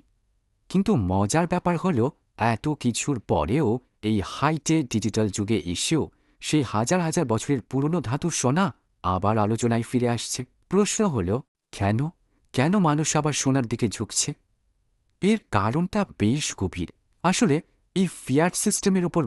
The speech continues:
বিশ্বাসটা একটু একটু করে কমে আসছে। একদিকে যেমন প্রতিদ্বন্দ্বী দেশগুলো ডলারের ক্ষমতাকে চ্যালেঞ্জ জানাচ্ছে, তেমনি ইনফ্লেশন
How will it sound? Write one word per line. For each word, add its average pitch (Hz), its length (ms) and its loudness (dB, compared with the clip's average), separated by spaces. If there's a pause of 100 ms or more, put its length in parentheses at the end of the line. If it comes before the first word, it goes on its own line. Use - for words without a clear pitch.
বিশ্বাসটা - 520 0 (400)
একটু - 380 -4
একটু 202 260 0
করে 180 260 2
কমে 90 300 0
আসছে। 82 340 -6 (540)
একদিকে 139 400 2
যেমন 117 360 2 (280)
প্রতিদ্বন্দ্বী 170 720 0
দেশগুলো 98 560 0 (320)
ডলারের 131 480 2
ক্ষমতাকে 127 520 0
চ্যালেঞ্জ 104 460 -2
জানাচ্ছে, 175 400 0 (320)
তেমনি 175 300 4 (280)
ইনফ্লেশন 170 720 0